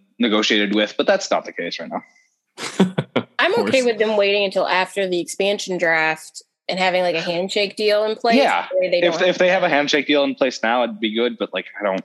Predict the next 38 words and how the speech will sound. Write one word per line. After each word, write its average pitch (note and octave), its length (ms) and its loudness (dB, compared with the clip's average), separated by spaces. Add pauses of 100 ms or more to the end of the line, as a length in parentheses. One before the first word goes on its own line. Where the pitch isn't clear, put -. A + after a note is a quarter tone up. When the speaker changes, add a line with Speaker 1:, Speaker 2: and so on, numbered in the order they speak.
Speaker 1:
know F#2 180 -2
if F2+ 100 -10
that's - 180 -8
the G2+ 80 -14
case. A2 380 -2 (640)
Speaker 3:
I F3+ 100 0
don't E3 140 -2
either. D#3+ 400 -4 (100)
And G3 280 -2 (840)
I G#3 100 2
know A#3 100 4
that A3 120 0
they, F#3 300 0
they F#3 140 0
said F3+ 200 -2
that E3+ 100 -6
they're F3+ 100 -2
still E3 220 -2
waiting D#3+ 320 0
on D#3 120 -2
stuff, D#3+ 300 -4
but F3 100 0
I D#3+ 60 2
feel F#3 260 0
like, E3 340 0 (1200)
yeah, F3 80 0
you F3 140 -2
can't F3 240 -2
just, - 300 -6 (340)
you A#3 60 -2
gotta A#3 160 2
hope G3 300 -2
that F#3 120 0
that D#3+ 160 -2
could D3+ 160 -8
be, D3+ 400 -2
um, D3 540 -2
repeatable. D#3 600 -2